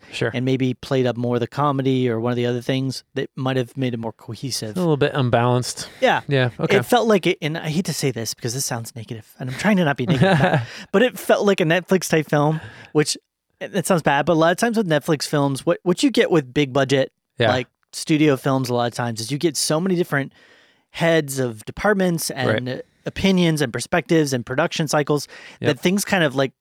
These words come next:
Speaker 2: harder edges get smoothened out. You know, dialogue gets smoothened out, shots get smoothened, everything feels a bit, like, less pointed.
Speaker 1: Yeah.
Speaker 2: This film felt like it had some areas where it just kinda needed to get, like, knocked down a little bit
Speaker 1: Sure.
Speaker 2: and to be more smooth run overall.
Speaker 1: Yeah.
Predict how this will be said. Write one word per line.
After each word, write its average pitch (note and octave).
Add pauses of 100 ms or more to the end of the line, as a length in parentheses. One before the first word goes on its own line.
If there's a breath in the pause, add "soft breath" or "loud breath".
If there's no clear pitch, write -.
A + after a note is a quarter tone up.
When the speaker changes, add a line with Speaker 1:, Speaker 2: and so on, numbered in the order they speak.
(160)
Speaker 2:
harder F#3+
edges D#3
get C#3+ (160)
smoothened C3
out. - (420)
You C#3
know, B2+
dialogue C#3+
gets C3
smoothened C3
out, B2+ (480 soft breath)
shots C#3+
get C#3+
smoothened, C3+ (100)
everything E3+
feels D3
a C3+
bit, C3+ (120)
like, C3+ (100)
less C3+ (160)
pointed. B2+
Speaker 1:
Yeah. G2 (360 soft breath)
Speaker 2:
This G3+
film F#3
felt E3
like D#3+
it D3
had D3
some C#3
areas D#3
where C#3
it -
just C#3
kinda C#3+
needed C3+
to C3
get, C3
like, C3
knocked C3+
down C3
a B2+
little B2+
bit B2 (220 loud breath)
Speaker 1:
Sure. -
Speaker 2:
and D3
to C#3
be C#3+
more C3
smooth C3+
run B2
overall. A#2+
Speaker 1:
Yeah. A2+